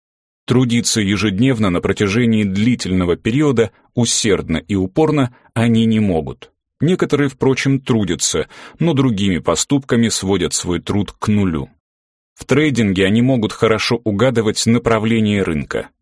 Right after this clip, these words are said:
делать временные успехи, но, не в силах побороть себя,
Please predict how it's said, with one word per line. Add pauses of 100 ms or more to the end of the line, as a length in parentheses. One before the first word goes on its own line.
(100)
делать
временные
успехи, (180)
но, (100)
не
в
силах
побороть
себя,